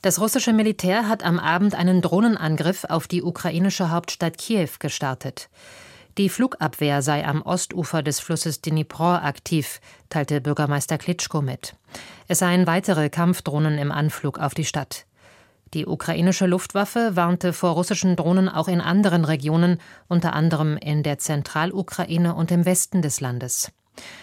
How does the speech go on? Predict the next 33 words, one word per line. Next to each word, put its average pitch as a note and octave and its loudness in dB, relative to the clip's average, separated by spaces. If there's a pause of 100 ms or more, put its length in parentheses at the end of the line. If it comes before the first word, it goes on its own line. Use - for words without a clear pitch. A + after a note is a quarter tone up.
(260)
Im F3+ 2
Osten A3 0
des F3 0
Landes, C#3 -4
in D#3 0
Donetsk, D3+ -2
wurden E3 0
durch E3 -2
russische F#3+ -2
Angriffe F#3 2
mindestens E3+ 0
fünf - 0
Menschen D3 -2
getötet. E3+ -2 (400)
Weitere D3 -2
zwölf D#3 -2
wurden D3 0
verletzt, - -2
teilte C3+ -6
der C3+ -2
Militärgouverneur C#3 -2
des C3 -6
Gebietes C#3 -6
mit. - -8 (2500)
Bundesaußenminister G3 2
Wadefuhl G3 -2
hat F3+ -4
die F#3 0
chinesische F#3 0
Führung G3 0
in F3 0
Peking G3 -2
aufgefordert, F3 0